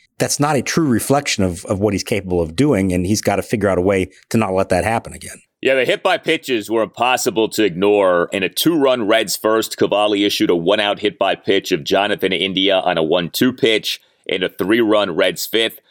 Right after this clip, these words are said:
Speaker 2: Cavalli issued a one-out hit by pitch of T J Friedl to load the bases. Uh, Cavalli then got pulled from the game,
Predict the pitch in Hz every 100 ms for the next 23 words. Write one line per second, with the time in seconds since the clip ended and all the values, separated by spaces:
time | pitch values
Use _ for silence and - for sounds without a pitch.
0 | - 104 95 98 101 90 101 - 95 85
1 | 98 95 90 98 - 87 85 - 92 85
2 | 85 78 - 98 87 87 78 - 95 104
3 | 101 98 - _ - 90 98 95 80 98
4 | 117 120 - 113 107 - - 76 - 98
5 | 101 123 104 101 92 85 - 110 104 -
6 | 85 76 101 113 120